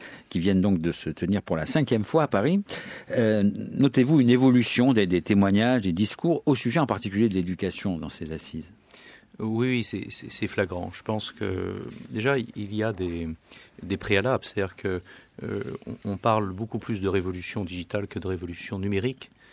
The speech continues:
Speaker 2: Euh, donc on a une, une mutation, une transformation sémantique en fait de,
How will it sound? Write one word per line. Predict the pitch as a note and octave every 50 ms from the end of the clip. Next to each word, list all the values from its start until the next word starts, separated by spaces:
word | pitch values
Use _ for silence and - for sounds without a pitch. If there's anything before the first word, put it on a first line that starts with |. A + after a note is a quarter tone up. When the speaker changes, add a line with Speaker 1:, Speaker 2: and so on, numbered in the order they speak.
| - - - - -
Speaker 2:
Euh, | A2 G2+ F#2+ F#2+ F#2+ F#2 F#2+ F#2+ - G2+ -
donc | G#2+ - G2+ F#2 - -
on | G2 F#2+ G2
a | G#2+ G#2 G2+ F#2
une, | F2+ F2 F2 F2 E2+ - - - - - _ -
une | G#2 G2+
mutation, | F#2+ G2 G2 - G#2+ F#2+ - - - G#2+ G#2 G2+ G2
une | F#2 F2+ F2+
transformation | - - A#2 - - A2 G#2 G2 - - -
sémantique | - - A#2+ A2 G#2 G2 - - G#2+ - -
en | F2+
fait | - - G#2 F#2+ F2
de, | G2+ F#2+